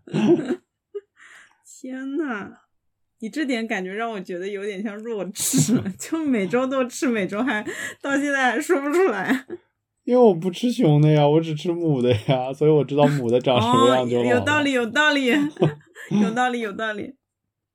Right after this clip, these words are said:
Speaker 1: 嗯，刚刚也说到说每个人对喜欢雌蟹跟雄蟹不一样嘛。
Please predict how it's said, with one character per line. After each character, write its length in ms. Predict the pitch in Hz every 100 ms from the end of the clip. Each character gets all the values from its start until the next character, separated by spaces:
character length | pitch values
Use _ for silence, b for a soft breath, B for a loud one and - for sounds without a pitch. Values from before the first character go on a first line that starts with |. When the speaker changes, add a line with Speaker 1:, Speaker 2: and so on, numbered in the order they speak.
| _
Speaker 1:
嗯， 540 | 190 180 180 175 196 - _ _ _ -
刚 180 | 262 269
刚 160 | 302
也 220 | 294 220
说 260 | 214 - 254
到 300 | 240 262 247
说 460 | 254 254 247 247 247 _
每 180 | - 208
个 120 | 185
人 240 | 240 240 226
对 200 | 247 254
喜 160 | 254
欢 440 | 180 208 202 220 226
雌 300 | - - 247
蟹 240 | 254 247 208
跟 240 | 214 220
雄 260 | 226 175 185
蟹 300 | 220 226 202
不 140 | 262
一 140 | 220
样 220 | 233 262 214
嘛。 260 | 190 175